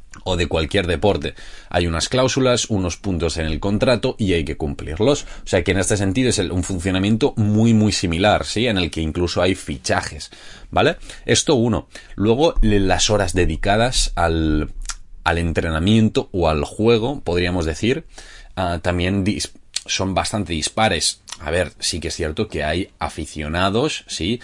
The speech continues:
Eh, gente que le gusta los videojuegos que se pasa muchísimas horas jugando, esto es cierto, pero también el nivel de,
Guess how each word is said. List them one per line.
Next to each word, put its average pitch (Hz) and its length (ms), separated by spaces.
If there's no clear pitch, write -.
Eh, 85 180
gente 98 400
que 85 100
le 78 80
gusta 80 280
los 87 100
videojuegos 90 440
que 107 80
se - 80
pasa - 300
muchísimas 92 840
horas 87 240
jugando, 123 580
esto 85 240
es - 120
cierto, 131 440
pero 139 340
también 104 300
el 127 160
nivel 113 360
de, 120 300